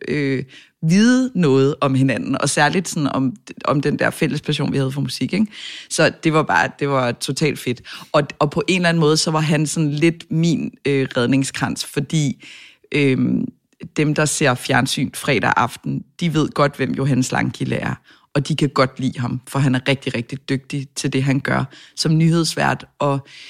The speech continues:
og der var bare noget enormt trygt for mig i at vide, at han var der. Så jeg vidste, at sådan, øh, firs procent af programmet var i hvert fald i orden, og de tyve procent, jeg stod for, de måtte så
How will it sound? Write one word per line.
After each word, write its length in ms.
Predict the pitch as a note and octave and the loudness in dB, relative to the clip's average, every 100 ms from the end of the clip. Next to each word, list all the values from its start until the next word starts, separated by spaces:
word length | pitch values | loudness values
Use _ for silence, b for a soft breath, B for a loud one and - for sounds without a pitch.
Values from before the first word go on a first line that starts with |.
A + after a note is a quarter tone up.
| B B B _ | B B B _
og 180 | D#3+ | 0
der 60 | E3+ | 4
var 120 | E3 | 4
bare 200 | D#3+ D#3 | 4 2
noget 260 | E3+ E3+ E3+ | 2 -2 -2
enormt 320 | E3 D#3 C#3 | -2 -2 -4
trygt 260 | - E3+ E3+ | -2 -2 -4
for 120 | G3 | -2
mig 240 | D#3+ C3+ D3+ | 2 2 0
i 100 | C#3+ | -2
at 180 | C3+ | -4
vide, 320 | C#3 C#3+ D#3 E3 - | -4 -2 -2 -2 -4
at 260 | B2+ - _ _ | -6 -8 _ _
han 260 | E3+ E3 - | 2 2 4
var 160 | A2 | 2
der. 160 | B2+ B2+ b b b - | 0 -4 b b b -4
Så 140 | - | 0
jeg 260 | D3+ D3 D3 | 2 2 2
vidste, 360 | F3 - - | 0 0 -4
at 140 | D3+ - | -4 -2
sådan, 380 | - C#3 A#2+ A#2+ b b _ - | 0 2 0 -2 b b _ -4
øh, 280 | C#3+ C3 B2+ - _ _ - _ - - | 0 0 -2 -6 _ _ -20 _ -10 -2
firs 200 | G3+ F3 | 0 0
procent 520 | - D#3 C#3+ C3 - - - | -4 -2 0 -2 -4 -14 -4
af 120 | C#3 | -4
programmet 500 | - C3+ A#2+ C3+ C3+ | -2 -2 0 0 0
var 100 | B2 | 0
i 40 | B2 | 0
hvert 220 | B2+ A#2 | -2 -2
fald 200 | C3+ - - - | -2 -2 -8 -4
i 120 | C3+ | 0
orden, 380 | G#2+ G#2+ C3+ - - | 0 0 -2 -2 -4
og 140 | - | -4
de 60 | D3+ | -2
tyve 240 | - E3 | 0 2
procent, 400 | D#3 D3+ C#3 - | 0 -2 -2 0
jeg 120 | C3+ | -2
stod 260 | - C#3 - | -2 -4 -4
for, 160 | - B2+ | -4 -6
de 220 | - B2+ | -4 0
måtte 240 | C3+ C3 | 0 0
så 180 | B2+ | -4